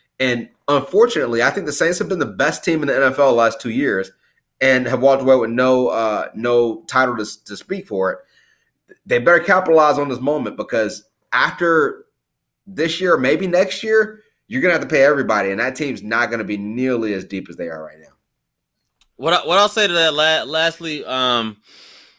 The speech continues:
Speaker 2: I completely agree with the Saints paying their, their skills players,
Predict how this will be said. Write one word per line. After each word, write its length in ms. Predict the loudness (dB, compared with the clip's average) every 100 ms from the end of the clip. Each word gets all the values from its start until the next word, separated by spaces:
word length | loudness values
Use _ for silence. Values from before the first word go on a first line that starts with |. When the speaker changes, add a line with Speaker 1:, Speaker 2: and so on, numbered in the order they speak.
| -18 -18 _ _ _ _ _ _
Speaker 2:
I 340 | 0 2 2 0
completely 400 | -6 -6 -6 -2
agree 200 | -4 -4
with 140 | -6 -8
the 80 | -8
Saints 300 | -6 -6 -10
paying 400 | -6 -4 -4 -6
their, 340 | -6 -6 -8 -14
their 280 | -10 -6 -4
skills 380 | -6 -4 -4 -2
players, 540 | -4 -2 -4 -10 -20